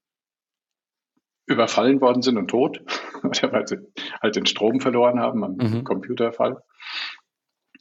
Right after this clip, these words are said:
Speaker 1: Und, äh, diese, äh, dieses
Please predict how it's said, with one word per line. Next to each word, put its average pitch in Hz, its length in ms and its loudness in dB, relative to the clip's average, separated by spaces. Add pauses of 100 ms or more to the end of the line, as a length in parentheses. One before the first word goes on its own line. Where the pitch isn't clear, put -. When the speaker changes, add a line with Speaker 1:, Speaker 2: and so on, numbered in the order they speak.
(400)
Speaker 1:
Und, 113 320 4 (220)
äh, 110 260 4 (160)
diese, 104 500 2 (300)
äh, 95 240 0 (500)
dieses - 640 0